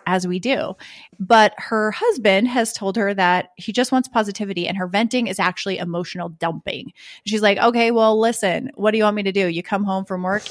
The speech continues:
and I got gauze on my thumb. Am I just supposed to say, like, an angel kissed it? Or do you want me to tell you the truth? Like, I sliced my thumb open." So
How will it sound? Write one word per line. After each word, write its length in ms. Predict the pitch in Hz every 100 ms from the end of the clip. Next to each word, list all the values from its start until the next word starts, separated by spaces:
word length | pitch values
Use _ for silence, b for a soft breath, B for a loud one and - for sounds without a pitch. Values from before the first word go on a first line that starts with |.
| 185
and 240 | 180 170
I 40 | 175
got 200 | 180 185
gauze 260 | 180 202
on 100 | 208
my 80 | 208
thumb. 240 | 214 214
Am 100 | 202
I 100 | 180
just 140 | 180 -
supposed 220 | 190 -
to 40 |
say, 280 | 175 180 180
like, 240 | 170 170 170
an 100 | 170
angel 240 | 196 240
kissed 320 | 247 302 -
it? 220 | 330 311 -
Or 540 | 214 214 202 202 202 B B B _
do 100 | 233
you 60 | 220
want 120 | 214
me 60 | 214
to 60 |
tell 120 | 220 208
you 80 |
the 80 | 202
truth? 220 | 302 294
Like, 140 | 196 185
I 120 | 185
sliced 400 | - - 190 -
my 120 | 185
thumb 220 | 269 302
open." 280 | 185 180 131
So 340 | - 220 208